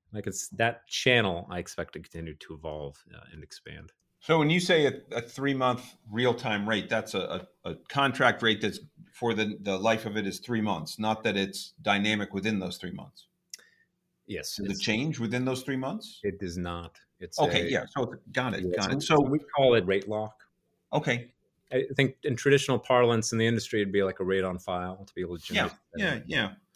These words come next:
Speaker 2: So do you think that, uh, shippers can actually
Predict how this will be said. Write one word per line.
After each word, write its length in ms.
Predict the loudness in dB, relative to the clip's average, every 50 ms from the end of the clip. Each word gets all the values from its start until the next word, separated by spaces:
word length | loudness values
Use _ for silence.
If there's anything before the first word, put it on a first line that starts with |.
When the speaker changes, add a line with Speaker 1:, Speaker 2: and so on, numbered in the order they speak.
| _ -20 -20 _
Speaker 2:
So 500 | -2 4 4 4 4 4 -2 -10 -16 -20 _ _ _ -6
do 120 | 0 2 2
you 100 | 2 2
think 380 | 2 0 0 0 0 -2 0
that, 240 | 0 0 0 0 -2
uh, 120 | -2 0
shippers 460 | 0 0 0 0 -2 -2 -4 -4 -4 -6
can 240 | -6 -6 -4 -2
actually 680 | 0 -2 -2 -2 -4 -4 -4 -2 -2 -2 -2 -4 -6 -12